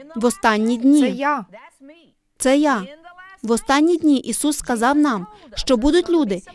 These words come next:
Speaker 1: які будуть соромитись дюнаміс. І про це нам сказано в третьому розділі другого послання до Тимофія.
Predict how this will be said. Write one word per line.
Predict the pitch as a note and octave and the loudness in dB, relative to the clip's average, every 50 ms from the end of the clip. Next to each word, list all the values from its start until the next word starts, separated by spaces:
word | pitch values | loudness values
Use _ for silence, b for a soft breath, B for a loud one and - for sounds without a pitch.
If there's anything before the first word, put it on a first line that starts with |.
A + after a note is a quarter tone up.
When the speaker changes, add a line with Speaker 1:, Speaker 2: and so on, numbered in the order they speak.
| _ | _
Speaker 1:
які | - A#3 A#3 - C4+ | -6 -6 -4 -2 -2
будуть | A3+ B3+ B3+ C#4+ C4+ | -2 0 0 -2 -2
соромитись | - - E4 E4+ E4+ D#4+ D4+ D#4 C4+ A3 | -2 0 0 2 2 0 0 -2 -4 -6
дюнаміс. | F#3+ A#3 A3+ A3 G#3 G3 F3+ F3 - - - - B3+ A#3+ - _ _ G3+ F#3+ - - - - _ - | -4 -4 -4 -4 -4 -6 -8 -10 -12 -16 -20 -20 -20 -20 -20 _ _ _ _ -20 -20 -20 -20 _ -8
І | - C4 | -8 -4
про | - C#4 C#4+ | -2 -2 -2
це | C#4 - E4+ F4 | 0 0 0 0
нам | F4+ D#4 | 0 0
сказано | C#4+ - - C4 C4 C#4 C#4+ C#4 C#4 | -2 -2 -2 0 0 2 2 2 0
в | - | -2
третьому | - - A#3+ B3+ C#4 - E4 D#4+ E4 E4 | -4 -4 -2 -2 -2 0 0 0 0 2
розділі | D#4+ D4 C4 G#3 A3 F#3+ G3+ | 0 0 0 -2 -4 -6 -6
другого | F3 G3+ A#3+ C4 C#4 D#4 D#4+ D#4 | -4 0 0 2 2 2 0 0
послання | D#4+ C#4 C4+ - B3 A3+ A3 G#3 G3+ | -2 -4 -4 -4 -4 -4 -2 -2 -4
до | F#3 G#3 | -4 -4
Тимофія. | G3+ - B3+ C4 C#4 C#4+ - D#4+ C#4+ C4+ A3+ F3+ F3 | -2 0 0 0 0 -2 -2 -2 -2 -2 -4 -6 -10